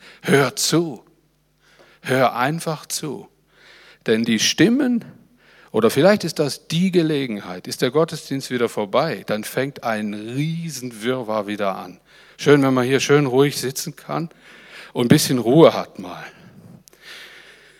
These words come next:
Ach, in dem Schlafzimmer meiner Eltern war immer so ein schönes Ding, das habe ich euch schon ein paar Mal erzählt. Ihr kennt ja viele Geschichten von mir, wenn man schon so viele Jahre hier Pastor sein darf. Aber ich werde das nie vergessen, weil's mich einge-,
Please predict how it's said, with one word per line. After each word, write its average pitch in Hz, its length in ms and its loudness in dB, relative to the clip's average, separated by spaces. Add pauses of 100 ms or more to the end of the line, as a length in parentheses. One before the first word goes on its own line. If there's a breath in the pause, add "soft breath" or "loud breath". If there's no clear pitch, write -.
(160 loud breath)
Ach, 143 280 8
in 123 160 2
dem 123 300 4
Schlafzimmer 135 760 4
meiner 120 260 2
Eltern 127 420 2
war 110 160 4
immer 139 240 2
so 120 160 2
ein 117 140 0
schönes 120 460 -2
Ding, 110 180 -2
das 104 140 -2
habe 120 200 0
ich 107 80 -2
euch 107 140 0
schon 101 120 -6
ein - 20 -12
paar 101 240 -4
Mal 95 160 -6
erzählt. 90 500 -12
Ihr 104 160 -6
kennt 113 320 -4
ja 98 140 -2
viele 107 320 -4
Geschichten 95 480 -10
von 95 180 -8
mir, 101 180 -6
wenn 101 120 -6
man 101 100 -8
schon 107 160 -8
so 98 140 -10
viele 107 200 -6
Jahre 110 300 0
hier 110 240 -4 (160 loud breath)
Pastor 113 400 -2
sein 101 300 -4
darf. 95 320 -4 (400 loud breath)
Aber 110 340 4
ich - 160 -6
werde 131 200 4
das 147 280 6
nie 180 380 4
vergessen, 175 500 0
weil's 139 240 2
mich 143 180 -2
einge-, 185 280 2